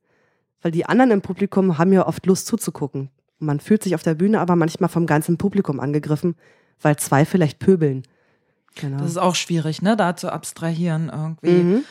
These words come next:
Speaker 2: Ähm,
Speaker 1: Die Masse.
Speaker 2: ja,
Speaker 1: Ja.
Speaker 2: ja, ja, genau.
Speaker 1: Und es
Speaker 2: Dabei
Speaker 1: sind vielleicht
Speaker 2: sind das
Speaker 1: zwei
Speaker 2: vielleicht
Speaker 1: von
Speaker 2: nur zwei
Speaker 1: achtzig.
Speaker 2: Hansel und die
Speaker 1: Mhm.
Speaker 2: anderen sechzig, äh, denken
Speaker 1: <clears throat>
Speaker 2: auch, „Oh Mann, ey, geht doch nach
Speaker 1: Mhm.
Speaker 2: Hause“, weißt du, so.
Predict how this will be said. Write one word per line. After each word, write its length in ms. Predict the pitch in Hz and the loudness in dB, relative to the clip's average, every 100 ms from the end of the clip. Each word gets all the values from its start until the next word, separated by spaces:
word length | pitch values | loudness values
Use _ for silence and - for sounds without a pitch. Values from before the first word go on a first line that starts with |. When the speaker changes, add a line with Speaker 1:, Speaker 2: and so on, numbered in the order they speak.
| - - | -18 -8
Speaker 2:
Ähm, 760 | 156 160 156 151 147 147 143 135 | 0 2 2 0 -2 -4 -8 -6
Speaker 1:
Die 140 | 185 202 | 2 4
Masse. 480 | 185 180 - 143 127 _ - | 4 2 -2 -4 -6 _ -4
Speaker 2:
ja, 400 | 175 175 170 180 | 0 2 0 -2
Speaker 1:
Ja. 120 | 156 | -2
Speaker 2:
ja, 80 | 180 | 0
ja, 200 | 180 175 | 0 -2
genau. 280 | 180 180 180 | -2 -2 0
Speaker 1:
Und 60 | |
es 80 | 175 | 2
Speaker 2:
Dabei 100 | 196 | 2
Speaker 1:
sind 60 | 170 | 2
vielleicht 180 | 185 180 | 2 2
Speaker 2:
sind 60 | |
das 40 | 185 | 2
Speaker 1:
zwei 120 | 170 | 4
Speaker 2:
vielleicht 140 | 185 185 | 4 4
Speaker 1:
von 140 | 190 | 2
Speaker 2:
nur 80 | 170 | 2
zwei 240 | 175 190 208 | 2 2 2
Speaker 1:
achtzig. 100 | 180 | 0
Speaker 2:
Hansel 460 | 214 233 185 214 | 0 0 0 0
und 160 | 180 196 | 0 -2
die 100 | 202 | -2
Speaker 1:
Mhm. 60 | |
Speaker 2:
anderen 640 | - 208 226 220 196 180 180 | 4 4 6 2 -2 -8 -6
sechzig, 800 | 165 175 - - - - - - | -4 -6 -6 -12 -10 -10 -10 -8
äh, 240 | - - | -4 -4
denken 380 | - 175 - 185 | -4 -4 -4 -4
Speaker 1:
<clears throat> 0 | |
Speaker 2:
auch, 260 | 175 190 - | 0 -2 -2
„Oh 180 | 156 | -4
Mann, 240 | 160 160 170 | -2 -2 -4
ey, 180 | 165 156 | -6 -6
geht 180 | 160 | -6
doch 100 | 160 | -4
nach 120 | 175 175 | 2 4
Speaker 1:
Mhm. 60 | |
Speaker 2:
Hause“, 380 | 190 294 233 143 | 4 2 0 -6
weißt 320 | 151 156 - | -6 -8 -10
du, 100 | 247 | -14
so. 200 | 262 170 | -12 -14